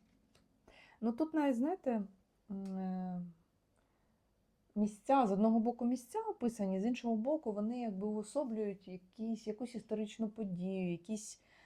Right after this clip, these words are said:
не скільки місця, скільки, е, історична якась, ну, епоха, подія, якийсь кут історичний.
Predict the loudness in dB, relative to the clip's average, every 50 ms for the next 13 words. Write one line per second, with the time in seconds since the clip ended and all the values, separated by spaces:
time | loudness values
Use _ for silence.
0 | -2 -2 -2 0 0 0 -2 0 -2 -4 -4 -4 -6 -6 -4 -4 -2 -2 -4 -6
1 | -2 0 0 0 0 2 2 4 4 4 2 0 -4 -10 -20 -20 -14 -2 4 6
2 | 8 8 8 6 6 2 0 6 10 10 12 12 10 6 4 6 6 8 8 8
3 | 8 6 6 6 4 -6 -8 -6 -4 -2 0 0 0 2 0 0 2 8 10 10
4 | 10 10 8 6 2 2 4 4 4 4 4 4 4 4 6 6 6 6 6 6
5 | 4 6 6 6 4 4 2 0 -2 -8 -6 -4 -2 -2 -2 -2 -6 -12 -14 _
6 | 0 4 4 4 4 2 -2 -2 -2 -2 -2 2 4 4 4 4 2 0 -2 -6
7 | -10 -8 -8 -8 -8 -8